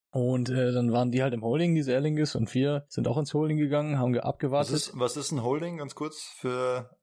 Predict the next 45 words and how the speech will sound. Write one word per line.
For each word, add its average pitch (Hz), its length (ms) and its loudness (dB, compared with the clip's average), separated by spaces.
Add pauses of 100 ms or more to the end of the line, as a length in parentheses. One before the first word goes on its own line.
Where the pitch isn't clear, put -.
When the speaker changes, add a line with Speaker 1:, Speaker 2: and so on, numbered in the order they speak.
Speaker 2:
die 139 80 -12
Leute, 117 200 -4
die 117 60 -12
es 107 80 -10
nicht 120 180 -12
wissen? 135 280 -12 (260)
Hast 120 160 -4
du 139 40 -6
schon 131 140 -4
Speaker 1:
Ein 127 60 -4
Speaker 2:
gesagt? 120 200 2
Speaker 1:
Holding 143 220 0
Speaker 2:
Nee, 104 60 0
oder? 110 180 -2 (120)
Speaker 1:
ist - 460 -4
eine, 131 300 0
eine 120 220 0
Warteschleife 110 880 0
sozusagen. 110 580 -2
Also 120 260 0
im 120 140 0
Endeffekt, 127 500 -2
äh, 123 60 0 (500)
wenn 117 140 2
man 120 300 2
kurz 127 220 -2
vor 127 100 -2
der 123 100 2
Landung 120 460 0 (100)
so - 800 -4 (100)
ein 113 180 2
Racetrack-Pattern, 120 840 -2
also 117 340 0
wie, 131 220 0
wie 131 100 0
so 135 60 2
ein 139 60 2
Kreis 127 420 -2
<laughs> - 0 -
eigentlich 113 340 -2
Speaker 2:
Es - 60 -14
Speaker 1:
fliegt. 127 180 -2
Speaker 2:
wird 165 120 -10
nicht 139 200 -8
besser. 139 440 -6